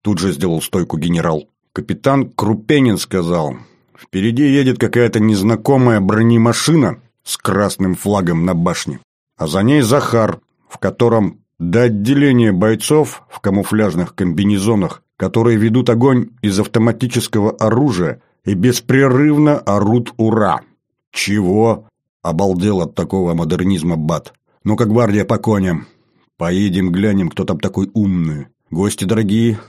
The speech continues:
вам лучше пока из землянки не вылезать. Очкарик, передай Крупенину поддержать прорыв всеми имеющимися огневыми средствами». Бат, Баранов-старший, Кариков и Гаврилов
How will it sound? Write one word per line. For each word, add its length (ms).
вам 260
лучше 280
пока 300
из 120
землянки 460
не 120
вылезать. 500
Очкарик, 480
передай 320
Крупенину 640
поддержать 720
прорыв 640
всеми 500
имеющимися 880
огневыми 540
средствами». 640
Бат, 480
Баранов-старший, 1000
Кариков 600
и 80
Гаврилов 560